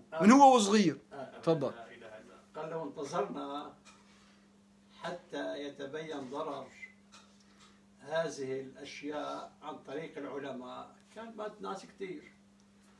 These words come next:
Speaker 1: على بين ما يبين النتائج، وهيدي شو بتسبب، وهالمرض شو بيسبب."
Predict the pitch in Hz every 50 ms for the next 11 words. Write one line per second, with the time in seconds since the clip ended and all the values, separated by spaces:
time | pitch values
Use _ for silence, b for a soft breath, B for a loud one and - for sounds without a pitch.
0 | - - - 160 175 175 175 190 185 175 170 170 175 175 170 175 175 175 170 165
1 | 160 160 147 - 180 185 185 180 - - 170 165 165 156 139 139 135 139 143 151
2 | 147 147 147 139 - 147 143 143 - - - - - - - - - 82 82 -
3 | - b b b b b b b 135 143 143 147 147 156 160 - 147 - - -
4 | 151 143 143 - - 151 - 147 151 147 -